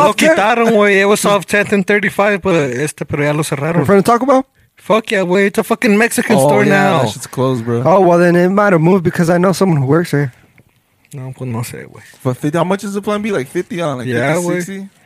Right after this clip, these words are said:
Speaker 1: Mm-hmm, the fucking good one, porque hay unas de veinte varos, güey, pero fuck that, I don't trust them.
Speaker 3: Well, Plan B or fucking diapers and fucking formula, güey.
Speaker 1: Fuck, unas pinches patas,
Speaker 2: How much,
Speaker 1: güey.
Speaker 2: how much money do you think you spent money,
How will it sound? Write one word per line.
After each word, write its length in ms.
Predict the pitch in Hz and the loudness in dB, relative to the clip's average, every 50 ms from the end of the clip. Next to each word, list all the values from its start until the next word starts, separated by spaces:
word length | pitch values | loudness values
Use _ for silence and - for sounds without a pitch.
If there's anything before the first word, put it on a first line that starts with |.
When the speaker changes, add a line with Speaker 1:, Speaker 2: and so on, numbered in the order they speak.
| _ _ _ _ - 147 | _ _ _ _ -8 -6
Speaker 1:
Mm-hmm, 300 | 143 127 147 156 160 151 | -4 -2 0 0 0 0
the 100 | 160 160 | 0 -2
fucking 340 | - - 170 - - 190 160 | 0 -2 -2 -2 0 -2 0
good 180 | 147 160 185 190 | 2 2 2 2
one, 200 | 208 208 208 190 | 2 2 2 2
porque 240 | - 190 180 - - 156 | 2 0 0 0 0 0
hay 80 | 156 | 0
unas 240 | 156 165 180 196 185 | 2 2 2 2 2
de 80 | 175 165 | 2 2
veinte 300 | 156 156 165 - 196 190 | 2 2 2 2 2 2
varos, 320 | 170 175 180 185 202 190 | 2 2 2 2 2 2
güey, 180 | 202 190 165 - | 2 2 2 0
pero 180 | - 135 120 | 0 -2 -2
fuck 280 | - - - 156 143 - | -2 -4 -6 -6 -6 -6
that, 120 | 143 120 | -6 -6
I 40 | 117 | -4
don't 160 | 147 151 131 | -2 -2 -2
trust 260 | - - 117 - - | -2 -4 -6 -8 -8
them. 120 | - 113 120 - _ _ _ - _ _ _ _ _ _ _ _ _ _ _ _ _ - - - _ _ _ - _ _ - - - - | -12 -14 -14 -14 _ _ _ -20 _ _ _ _ _ _ _ _ _ _ _ _ _ -20 -20 -20 _ _ _ -20 _ _ -20 -20 -18 -10
Speaker 3:
Well, 160 | 104 101 101 | -10 -10 -8
Plan 280 | 151 147 143 147 147 | -6 -4 -4 -4 -2
B 160 | 127 143 131 175 | -2 -2 0 0
or 120 | 165 147 | 0 0
fucking 380 | - 151 147 - - 127 113 101 | 0 -4 -4 -4 -6 -10 -10 -8
diapers 440 | 117 127 139 - - 143 143 131 | -6 -6 -6 -6 -6 -6 -6 -6
and 160 | 131 131 120 - | -8 -12 -12 -10
fucking 840 | - 143 135 - 131 131 117 113 107 104 104 110 123 - 127 - _ _ | -10 -10 -10 -10 -12 -12 -10 -10 -12 -12 -14 -14 -16 -18 -20 -20 _ _
formula, 380 | 143 151 165 170 151 143 147 147 | -2 -2 -2 -2 -4 -4 -4 -4
güey. 340 | 151 151 156 156 156 147 - _ _ _ - - | -4 -4 -4 -6 -8 -10 -14 _ _ _ -20 -20
Speaker 1:
Fuck, 260 | - - - 123 - - | -20 -18 -18 -16 -14 -12
unas 180 | 135 131 131 - | -12 -10 -12 -10
pinches 280 | - 139 123 - - | -10 -10 -10 -10 -14
patas, 160 | - - - | -16 -12 -4
Speaker 2:
How 100 | - 180 | 0 2
much, 220 | 190 220 233 - 156 | 4 4 4 4 2
Speaker 1:
güey. 80 | 233 254 | 0 2
Speaker 2:
how 160 | 175 180 220 | 2 0 2
much 280 | 208 220 233 220 - 202 | 2 2 2 2 2 4
money 280 | 202 214 233 233 233 | 4 4 6 4 4
do 120 | 180 175 196 | 4 4 2
you 80 | 196 175 | 2 4
think 300 | - 226 208 202 180 - | 4 4 4 4 4 4
you 140 | 196 196 | 2 2
spent 320 | 185 - - 196 208 196 185 | 2 2 0 0 2 2 4
money, 380 | 175 175 175 196 196 196 - | 4 4 4 4 4 2 2